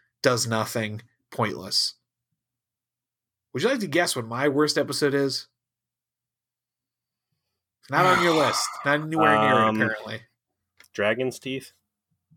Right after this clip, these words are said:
Speaker 1: No. I, like I said, Dragon's Teeth, I think, is actually great. It's just
Speaker 2: I love it.
Speaker 1: it's just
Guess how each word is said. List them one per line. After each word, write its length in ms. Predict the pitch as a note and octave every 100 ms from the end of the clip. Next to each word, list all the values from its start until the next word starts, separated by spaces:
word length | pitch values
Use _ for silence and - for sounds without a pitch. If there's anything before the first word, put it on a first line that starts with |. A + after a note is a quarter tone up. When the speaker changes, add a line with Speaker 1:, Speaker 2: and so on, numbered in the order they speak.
| _
Speaker 1:
No. 280 | D#3 F4 - - -
I, 200 | E3+ D#3 -
like 240 | D3+ C#3+
I 60 | B2+
said, 200 | A#2+ G2+
Dragon's 380 | B2+ B2+ B2 -
Teeth, 240 | B2+ A#2
I 100 | A2
think, 180 | - G#2+
is 120 | -
actually 320 | A2 - G#2+
great. 320 | G2+ A2+ G#2
It's 200 | G#2+ G2+
just 260 | - A2 -
Speaker 2:
I 120 | A#2
love 300 | D#3 C#3+ D#3+
it. 120 | F2 - - -
Speaker 1:
it's 120 | C3+
just 360 | A#2 - -